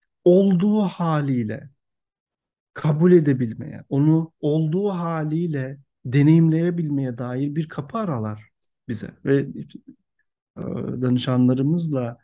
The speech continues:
çalışmalarımızda da o esneklikle ilgili bir yere aslında ulaşmaya çalışıyoruz, öyle değil mi? Yani, e, elbette bizim kurduğumuz, inşa ettiğimiz şeyler var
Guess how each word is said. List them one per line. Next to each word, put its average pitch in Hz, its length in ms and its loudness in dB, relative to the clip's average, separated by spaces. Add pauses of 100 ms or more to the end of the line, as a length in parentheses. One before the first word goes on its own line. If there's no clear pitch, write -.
(260)
çalışmalarımızda 127 1080 0
da 165 260 -6 (260)
o 175 160 2
esneklikle 165 920 0
ilgili 139 360 0
bir 120 100 -6
yere 110 400 -10 (460)
aslında 113 300 -8
ulaşmaya 110 500 -8
çalışıyoruz, - 580 -12
öyle 117 200 -12
değil 240 160 0
mi? 135 140 2
Yani, 123 400 0 (580)
e, 123 260 -4 (920)
elbette 170 560 4
bizim 147 280 2
kurduğumuz, 135 540 -2
inşa 143 460 -2
ettiğimiz 127 520 -6
şeyler 123 360 -2
var 127 280 -2